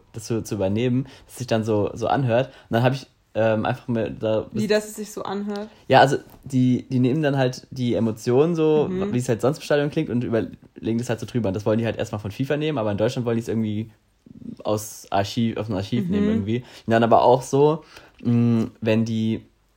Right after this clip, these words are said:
Speaker 1: ähm, Reaktionen halt passen, auch dann es so einblenden, weil wenn irgendwie Schiri eine gelbe Karte kriegt, dann so alle,
Speaker 2: Uh.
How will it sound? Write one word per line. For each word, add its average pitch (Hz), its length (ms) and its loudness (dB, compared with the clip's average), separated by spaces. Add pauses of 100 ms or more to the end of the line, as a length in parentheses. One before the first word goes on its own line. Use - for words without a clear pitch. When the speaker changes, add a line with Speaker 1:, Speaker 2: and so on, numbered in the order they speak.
(1040)
Speaker 1:
ähm, 107 500 0 (100)
Reaktionen 120 680 0
halt 110 200 -2
passen, 127 400 2
auch 117 200 2
dann 113 200 0
es 107 220 -6
so - 80 2
einblenden, 107 460 2
weil 101 140 0
wenn 107 140 2
irgendwie 113 280 2
Schiri 131 440 2
eine 123 100 2
gelbe 117 200 2
Karte 135 220 4
kriegt, 135 140 0
dann 117 80 4
so - 80 2
alle, 349 180 12
Speaker 2:
Uh. 381 800 12